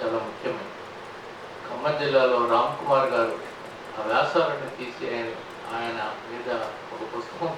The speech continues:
తీసుకురావాలి, పుస్తకం కోసం తపన పడ్డ సాదిక్ భాయ్ గురించి ఒక పుస్తకం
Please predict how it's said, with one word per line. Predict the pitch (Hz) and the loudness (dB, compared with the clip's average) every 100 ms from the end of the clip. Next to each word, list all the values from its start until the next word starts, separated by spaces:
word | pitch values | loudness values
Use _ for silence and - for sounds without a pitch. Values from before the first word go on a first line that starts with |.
| - | -6
తీసుకురావాలి, | 117 - 113 107 - - - - - - - - | -6 -2 2 2 0 -2 -10 -12 -12 -12 -12 -2
పుస్తకం | 135 - 196 196 190 | -2 2 4 6 6
కోసం | - 165 - - - | 8 8 8 2 2
తపన | 135 - - - | 2 4 4 8
పడ్డ | - - 127 - | 6 6 2 2
సాదిక్ | - - - - | 2 2 0 2
భాయ్ | 131 123 | 4 4
గురించి | 123 113 113 - 113 101 - - - | 4 -4 -4 -4 -6 -6 -12 -12 -10
ఒక | - | -2
పుస్తకం | 190 - - 170 - | 2 2 2 0 -2